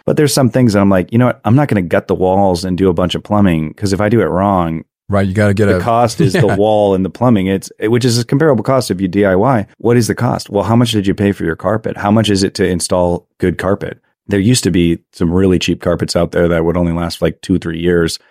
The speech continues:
Speaker 1: But if you get a good carpet, I mean, you're, you're gonna spend fifteen hundred dollars a room.
Speaker 2: Sure.
Speaker 1: So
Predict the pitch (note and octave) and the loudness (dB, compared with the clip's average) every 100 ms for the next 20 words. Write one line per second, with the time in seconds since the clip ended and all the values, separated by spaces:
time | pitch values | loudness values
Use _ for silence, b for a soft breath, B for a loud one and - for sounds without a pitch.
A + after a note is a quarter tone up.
0 | - F#2+ E2+ - - F#2 G2+ A#2 E2 - | -2 -2 -2 -6 -4 0 2 2 0 -4
1 | - E2 - E2 E2 F2+ F2+ - G2 G#2+ | -4 -6 -4 -4 -4 -4 -4 -2 0 0
2 | - E2 D#2+ E2 - D#2+ D#2 D2+ - G1+ | -2 -4 -4 -6 -6 -6 -4 -4 -4 -4
3 | - G1+ G1+ - - - G2 F#2+ F2+ - | -6 -12 -12 -14 -16 -6 -2 2 0 -2